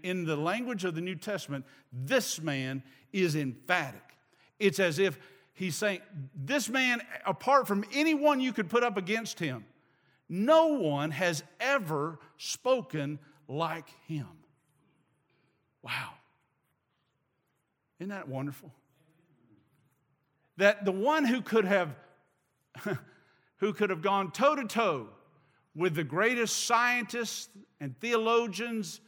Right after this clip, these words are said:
and governmental leaders, no matter how smart and quick-witted they might have been, Jesus ne-, was the one who never spoke as anyone else had.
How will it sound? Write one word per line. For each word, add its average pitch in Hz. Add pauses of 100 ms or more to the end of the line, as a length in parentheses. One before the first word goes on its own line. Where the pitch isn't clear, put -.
(880)
and 160
governmental 233
leaders, 220 (160)
no 208
matter 233
how 269
smart 233
and 156
quick-witted 220
they 208
might 208
have 196
been, 208 (440)
Jesus 160 (340)
ne-, 160 (100)
was 156
the 147
one 156
who 139
never 170
spoke 131 (560)
as 107 (100)
anyone 135
else 107
had. 107